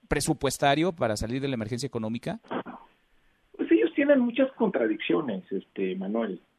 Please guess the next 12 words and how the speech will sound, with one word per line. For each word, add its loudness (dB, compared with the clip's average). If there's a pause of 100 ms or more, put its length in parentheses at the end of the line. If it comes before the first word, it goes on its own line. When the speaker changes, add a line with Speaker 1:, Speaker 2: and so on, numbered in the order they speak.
(120)
Speaker 2:
y, -16 (260)
y -18
no -6
están, -2 (500)
ellos -2
están 0
en -2
la, 0 (960)
en -8
la -2
disputa 0
política. -6